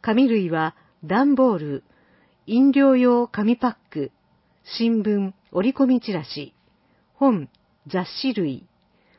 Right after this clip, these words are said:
ミックスペーパーに分けられます。紐で十字に縛るか、縛れない場合は、紙袋やビニール袋に入れて排出してください。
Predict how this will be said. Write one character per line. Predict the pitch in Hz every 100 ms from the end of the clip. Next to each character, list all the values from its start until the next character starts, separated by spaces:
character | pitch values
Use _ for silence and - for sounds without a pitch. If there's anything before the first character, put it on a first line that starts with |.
| _
ミ | 185 196 -
ッ |
ク | -
ス | -
ペ | - 311
ー | 262
パ | 165 143 127 -
ー |
に | 202 208
分 | 175
け | -
ら | 175
れ | 175
ま | 156 147
す。 | - - - _ _ _ _ _ _ _ _ _ _
紐 | - 226 262
で | 277 269
十 | 220 277 247
字 | 185
に | 175
縛 | - 180 196
る | 170
か、 | - 151 - _ _
縛 | - 202 269
れ | 320
な | 254
い | 190
場 | 151 156
合 | 156 160
は、 | 156 151 - _
紙 | - 190 233
袋 | 240 247 202 156
や | 143 143 - -
ビ | 180
ニ | 226 262
ー |
ル | 277
袋 | 285 - 202 165
に | 147
入 | 139
れ | 147
て | 151
排 | 123 180
出 | 180 - 180
し | -
て | 175
く | 165
だ | 160
さ | - 175
い。 | 147